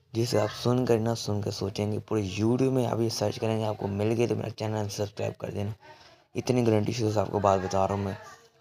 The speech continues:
आप सोचेंगे ऐसी चीज़ कौन सी, कोई भी ऐसी चीज़ है जो YouTube से ना मिल सके। भाई है एक चीज़, एक चीज़ है। अगर आपका YouTube चैनल है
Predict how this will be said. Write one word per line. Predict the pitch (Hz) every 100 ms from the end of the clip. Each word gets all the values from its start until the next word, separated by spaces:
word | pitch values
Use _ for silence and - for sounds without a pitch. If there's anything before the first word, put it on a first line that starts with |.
| -
आप | 120
सोचेंगे | 117 117 110 127 135
ऐसी | 113 131
चीज़ | 123 120
कौन | 113 120
सी, | 120 123
कोई | 120 127
भी | 120
ऐसी | 113 113
चीज़ | 113
है | 110 110
जो | 104 107 120
YouTube | 117 117
से | 113
ना | 104
मिल | 101 85
सके। | 104 - _ _ _ _ _ _ _ -
भाई | 104 101
है | 113 98 104 101
एक | 98
चीज़, | - 92 98 87
एक | 95 92
चीज़ | - 98 92
है। | 95 95 - _ _ _ _ _ _ -
अगर | 127 135
आपका | 120 117
YouTube | 110 101 107 -
चैनल | - -
है | 98